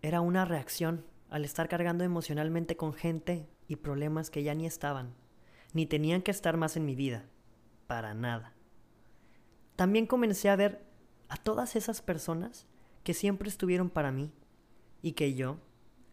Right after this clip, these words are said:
por aferrarme al dar oportunidades a lo güey, a gente que ni siquiera las estaba contando,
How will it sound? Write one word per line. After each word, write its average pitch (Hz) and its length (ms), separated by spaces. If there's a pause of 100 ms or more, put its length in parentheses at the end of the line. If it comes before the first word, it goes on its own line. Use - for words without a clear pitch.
(140)
por 135 140
aferrarme 139 520
al 170 100
dar 160 140
oportunidades 147 760
a 135 60
lo 123 140
güey, 120 280 (460)
a 123 80
gente 156 360
que 180 120
ni 160 100
siquiera 156 380
las 175 160
estaba 151 320
contando, 156 560